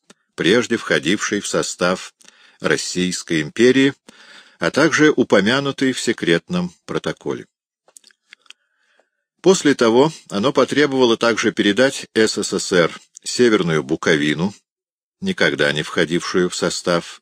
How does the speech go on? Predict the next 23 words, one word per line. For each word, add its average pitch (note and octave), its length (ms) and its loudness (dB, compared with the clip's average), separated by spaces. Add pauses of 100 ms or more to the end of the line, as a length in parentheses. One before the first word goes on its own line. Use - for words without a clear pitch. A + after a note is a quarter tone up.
царской E2+ 520 -2
России, D#2 560 -4 (680)
и C#3 160 4
вопрос, - 680 0 (240)
о A#2 120 0
которой C3 480 2
не A2+ 120 -4
ставился D2 640 -2
в - 100 -14
протоколе. C2+ 640 -8 (1500)
Оставленная B2+ 720 2
Германией G2 800 0 (120)
без F#2 220 -6
поддержки, D2+ 640 -2
Румыния F#2 600 2
была E2+ 320 0
вынуждена F#2 580 -2
покориться. D#2+ 800 -4 (1400)
В - 100 -16
начале F#2+ 460 0
июля D#2+ 460 0
сорокового C#2 680 -4
года D#3 360 2